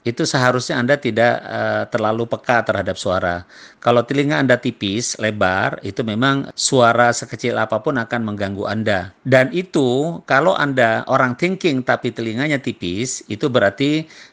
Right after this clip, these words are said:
eh, diturunkan dari bapak Anda. Jadi itu, itu, eh, Anda orang thinking tapi dikasih aset, eh, telinga seperti orang feeling. Dan itu bisa mungkin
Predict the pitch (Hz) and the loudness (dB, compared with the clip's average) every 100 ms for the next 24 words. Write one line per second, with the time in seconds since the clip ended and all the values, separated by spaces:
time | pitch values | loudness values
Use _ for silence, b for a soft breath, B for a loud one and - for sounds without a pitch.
0 | - 110 107 120 123 139 147 143 143 110 | -6 -4 0 0 4 4 4 4 2 2
1 | 104 101 95 120 139 151 - 110 - 123 | 0 0 0 -2 -2 -6 0 2 4 2
2 | 120 123 120 104 95 - 98 120 120 143 | 2 4 4 4 0 -6 -2 -2 0 0
3 | - 131 113 160 156 - 123 120 117 113 | 0 -2 -2 2 2 2 2 4 4 2
4 | - 131 131 135 165 151 131 127 107 - | 0 0 2 4 4 4 2 -2 -6 -4
5 | 160 127 120 160 135 127 117 - 113 110 | -4 -2 -2 -2 -4 -4 -4 -4 -4 -2
6 | - 107 123 _ _ b b b - 113 | 0 0 0 _ _ b b b -10 -6
7 | 113 139 113 135 143 113 101 95 87 101 | -2 -2 0 0 0 -2 -2 -4 -2 -2
8 | 104 135 131 107 101 127 _ - 101 104 | 0 2 2 2 -2 -14 _ -8 -4 -2
9 | 123 143 147 170 131 120 120 131 107 | -2 0 2 4 2 0 -2 -2 -2